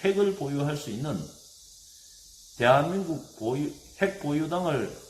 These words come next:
제가 만들 계획입니다. 여러분들이 기부를 해야 되지 않습니까?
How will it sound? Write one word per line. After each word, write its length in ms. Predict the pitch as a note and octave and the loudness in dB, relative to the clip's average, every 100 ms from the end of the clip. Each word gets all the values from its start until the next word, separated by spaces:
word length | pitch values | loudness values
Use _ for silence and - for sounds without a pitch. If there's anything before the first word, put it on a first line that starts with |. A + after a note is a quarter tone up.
| - | -14
제가 280 | - C3 B2+ | -4 0 0
만들 360 | A#2 A2 B2 A2+ | 0 -2 -4 -4
계획입니다. 640 | G#2 G2+ G2 E2 D2 C#2+ - - - - - - - - - - - - B2+ | -4 -4 -4 -6 -10 -12 -14 -20 -20 -20 -20 -20 -20 -20 -20 -20 -20 -6 4
여러분들이 720 | F#3+ A3+ G#3 F3+ D3+ C3 A2+ | 6 6 0 -2 0 -2 -4
기부를 460 | - A#2 F#3+ A#3+ C3+ | -6 -6 -6 -6 -4
해야 360 | E3 F#2 D2 - - - - - - - | -2 -2 -4 -10 -18 -20 -20 -20 -20 -8
되지 240 | C#3+ D3 G#2 | -4 -2 -2
않습니까? 560 | F#2 G#2 B2 - A#2+ | -4 -8 -12 -10 -12